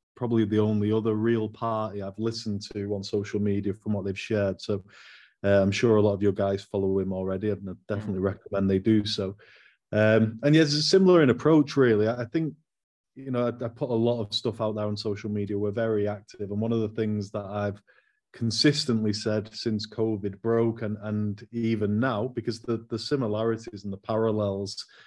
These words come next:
Speaker 1: in the response to a lot of the news is, is absolutely uncanny from March, April twenty twenty to what people are doing now. Um, and it's weird that in the space of two years, we've not learned that much.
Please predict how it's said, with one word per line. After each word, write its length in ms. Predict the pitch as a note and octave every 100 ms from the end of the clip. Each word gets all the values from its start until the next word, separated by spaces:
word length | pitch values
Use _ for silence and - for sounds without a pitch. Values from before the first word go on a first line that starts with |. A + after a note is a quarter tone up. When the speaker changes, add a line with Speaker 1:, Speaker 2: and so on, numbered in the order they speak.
| _ _ -
Speaker 1:
in 260 | A#2+ A2+ G#2+
the 100 | G#2
response 800 | G2+ G2+ - B2 B2 A2+ - -
to 140 | G#2
a 20 |
lot 260 | G2 G2+ G2
of 120 | G2
the 100 | G#2+
news 640 | G2+ G2+ G2+ G2+ F#2+ F2+ -
is, 420 | F2 G2 F#2 F#2 -
is 160 | F#2+ F#2
absolutely 560 | G2+ - F#2+ G2+ F#2+
uncanny 540 | G2+ F#2 G#2 A#2 G#2 G2 -
from 360 | G#2 G2 F#2+ - _ _ -
March, 380 | G#2+ G#2+ G#2 G#2+
April 320 | G2+ - G2
twenty 360 | - G2+ F#2+ F#2+
twenty 380 | G#2+ G2 G2
to 140 | G2 G2+
what 300 | G2 F#2+ -
people 320 | G#2 G#2 G2
are 40 |
doing 320 | F#2+ G2 F2+ F#2+
now. 320 | A2 G2+ G#2 - - _ _ _ -
Um, 420 | G#2 G#2 G#2 G2+ -
and 100 | -
it's 160 | -
weird 260 | C3 C3+ B2
that 180 | A#2 G#2+
in 200 | A2 G#2+
the 60 | G#2
space 340 | - A2+ G#2+
of 80 | G#2
two 220 | - G#2+
years, 800 | G2+ A2+ A2 G2+ G2+ G2+ - - _ _ _ _
we've 240 | G2+ G#2+
not 260 | G#2 G#2+ F2+
learned 500 | G2+ A2 A2+ A#2+ B2
that 220 | B2 B2
much. 400 | B2+ C#3+ C#3+ -